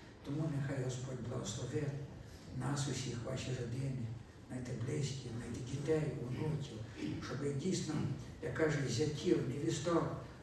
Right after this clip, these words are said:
знаєте, щоб чоловіків, жінок, щоб зв'язатися з Ісусом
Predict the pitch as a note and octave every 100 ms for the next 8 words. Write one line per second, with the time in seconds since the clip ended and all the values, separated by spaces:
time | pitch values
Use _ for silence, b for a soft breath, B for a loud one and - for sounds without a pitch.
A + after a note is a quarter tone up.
0 | - C#3 C#3 - C#3 B2+ A#2+ - D#3+ D#3+
1 | E3 G3 F3 C3+ A2+ D#3 D#3 D#3 - B
2 | B - - D3+ D#3 C#3+ - - - B2+
3 | C3+ D#3 F#3+ G3 F#3 F3+ D#3 D3+ C#3 D#3
4 | -